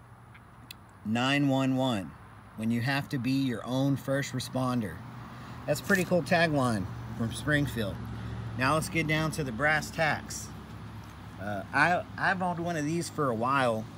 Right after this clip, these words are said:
Uh, this particular example in the video here is not my personal gun. This one I engraved for resale on Gunbroker. Uh, but I can tell you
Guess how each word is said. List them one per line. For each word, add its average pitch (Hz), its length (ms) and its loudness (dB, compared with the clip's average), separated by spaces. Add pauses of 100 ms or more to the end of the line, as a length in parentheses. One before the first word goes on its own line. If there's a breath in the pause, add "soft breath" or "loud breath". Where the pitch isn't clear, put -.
Uh, 107 280 -4
this 123 200 -4 (240)
particular 151 520 0
example 135 500 2
in 127 80 2
the 110 80 0
video 131 380 4
here 120 400 0 (600 loud breath)
is 120 200 0
not 131 320 4
my 110 160 0
personal 123 500 -2
gun. 107 260 -2
This 120 200 -2
one 120 160 0
I 113 160 -2
engraved 113 400 -4
for 104 80 -6
resale 110 420 -4
on 95 220 -6
Gunbroker. 101 580 -4 (1120 loud breath)
Uh, 104 220 -6
but 104 220 -6 (280)
I 123 140 -2
can 135 140 0
tell 156 160 0
you 135 300 0